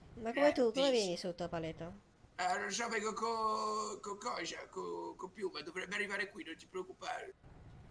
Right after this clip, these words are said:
Speaker 1: Va bene, ok.
Speaker 2: Grazie,
Speaker 1: Ciao.
Speaker 2: cara, sei stata gentilissima, ciao,
Speaker 1: Eh,
Speaker 2: ciao.
Speaker 1: ciao, tu mi hai distrutto la macchina.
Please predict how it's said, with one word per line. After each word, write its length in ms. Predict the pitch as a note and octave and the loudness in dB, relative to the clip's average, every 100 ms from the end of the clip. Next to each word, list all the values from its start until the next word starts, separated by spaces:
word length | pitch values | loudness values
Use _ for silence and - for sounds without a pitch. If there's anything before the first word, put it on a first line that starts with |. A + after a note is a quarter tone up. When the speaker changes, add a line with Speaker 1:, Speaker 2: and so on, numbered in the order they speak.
| - - | -18 -12
Speaker 1:
Va 120 | F#3 | -8
bene, 300 | F3 F3 F3 | -4 -4 -4
ok. 420 | F#3 - F3 E3+ E3+ - - - - | -8 -6 -4 -4 -8 -16 -18 -18 -4
Speaker 2:
Grazie, 440 | G#3 F#3+ G3 G3 | 0 2 2 2
Speaker 1:
Ciao. 20 | |
Speaker 2:
cara, 380 | G3 G3 F#3 F#3 | 0 -2 0 -2
sei 140 | F#3+ F#3+ | -4 -6
stata 220 | G#3 G3+ | -6 -6
gentilissima, 600 | G3 F#3+ F#3+ F#3+ - F3+ | -6 -6 -6 -4 -4 -4
ciao, 220 | F3 F#3+ G3+ | -4 -2 0
Speaker 1:
Eh, 220 | G3+ F#3 | 2 -2
Speaker 2:
ciao. 60 | - - - | -6 -16 -2
Speaker 1:
ciao, 320 | A#3 A3+ A3 | 2 4 4
tu 100 | B3+ | 4
mi 80 | A#3 | 4
hai 40 | G#3 | 2
distrutto 260 | A3 A#3 | 4 6
la 100 | A#3+ | 8
macchina. 480 | A#3+ G3+ G3+ - F#3 | 8 4 0 -6 -8